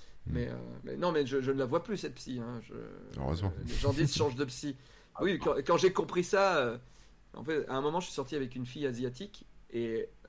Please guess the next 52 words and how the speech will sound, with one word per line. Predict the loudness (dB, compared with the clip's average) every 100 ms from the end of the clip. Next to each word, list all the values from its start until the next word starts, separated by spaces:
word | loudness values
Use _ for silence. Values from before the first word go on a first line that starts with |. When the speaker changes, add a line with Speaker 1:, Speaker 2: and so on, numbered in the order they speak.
| -14 -8
Speaker 2:
euh, | -6 -4
ma | -6
psy | -6 -6 -6
a | -6
complètement | -8 -6 -6 -2 -4 -4 -6
changé | -6 -6 -6 -4
de | -2
visage. | -2 -2 -2 -4 -4 -16 -20 -20 -20 -20 -20 -20 -20
C'est-à-dire | -4 -2 0
qu'elle | 0
faisait | 0 -2 -2
tout | -4
pour | -6 -4
que |
je | -4
reste | -4
en | -4
couple, | -4 -6 -8 -20 -20 -14
tout | -10
le | -4
temps, | -4 -4 -10 -20 -20 -6
et | -4
j'ai | -2 -4
du | -2
mal | 0 0
à | 0
rester | -4 -8
en | -8
couple. | -8 -10 -12 -20 -20 -20 -20 -20 -20 -20 -20 -20 -4 4
Et | 6
là, | 6 4
je, | 2 0 -2
je |
sortais | -6 -2 -2
avec | -2
cette | -6
fille | -8 -8
depuis | -8 -8 -10
un |
petit | -10 -10
peu | -10
de | -4
temps, | -4
ça | -4
se | -8
passait | -8 -8
plutôt | -8 -8
bien, | -6 -8 -8
mais | -8
elle | -8
était | -6
asiatique. | -4 -4 -6 -12